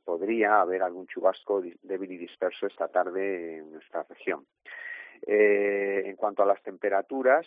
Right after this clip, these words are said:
pues, eh, van a ir, van a ascender, las, especialmente las máximas,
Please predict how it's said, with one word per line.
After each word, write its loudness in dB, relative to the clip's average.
pues, -4
eh, -10
van -2
a -4
ir, -4
van -8
a -4
ascender, -2
las, -10
especialmente -8
las -12
máximas, -4